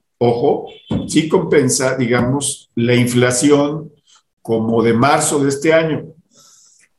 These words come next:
El problema es que cuando entre en acción el sal-, el aumento al salario mínimo, la inflación ya habrá mermado el poder adquisitivo. Es una cosa impresionante,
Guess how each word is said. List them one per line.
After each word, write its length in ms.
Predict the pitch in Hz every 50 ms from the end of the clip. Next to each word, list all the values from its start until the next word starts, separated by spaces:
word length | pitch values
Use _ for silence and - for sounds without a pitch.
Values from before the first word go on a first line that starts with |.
| _ _
El 160 | - 113 104 104
problema 720 | 120 127 127 143 170 196 202 196 185 175 180 190 190 - - -
es 480 | - 139 139 147 151 147 - - - _ -
que 520 | - 139 135 135 143 156 151 - - _ _ _ _ _ _ _ _ _
cuando 400 | - 123 113 107 104 104 117 131
entre 380 | 143 175 196 196 - 214 208
en 100 | 185 180
acción 560 | 165 143 - - 165 160 147 139 143 143 - - - _ _ - - 117
el 240 | 117 110 104 101
sal-, 300 | 101 113 110 110 110 - -
el 100 | 120 113
aumento 360 | 110 117 127 135 127 - 170
al 60 | 160
salario 360 | - 131 120 127 127 131 131
mínimo, 580 | 135 131 127 120 117 110 113 120 127 127 - - _ _ _ _ _ _
la 340 | - 110 113 123 135 147 160
inflación 760 | 185 185 - 160 160 151 - - 165 151 139 135 135 143 - - - _ _ _ _ _ _ _
ya 340 | - - 135 139 135 139 147
habrá 420 | - - - 127 123 123 127 135 135
mermado 760 | 135 131 131 127 123 - 127 127 135 139 143 143 151 156 156
el 120 | 131 -
poder 280 | 113 107 107 110 117 123
adquisitivo. 920 | 120 120 - - 127 127 - 127 127 - 160 139 139 139 127 - - - - _ - - - - - - _ _ _ _
Es 200 | 131 160 165 226
una 180 | 226 220 - -
cosa 800 | 170 170 165 165 170 180 180 170 147 127 113 107 107 104 - -
impresionante, 840 | 113 107 107 - 120 120 - 123 123 139 180 196 196 190 - -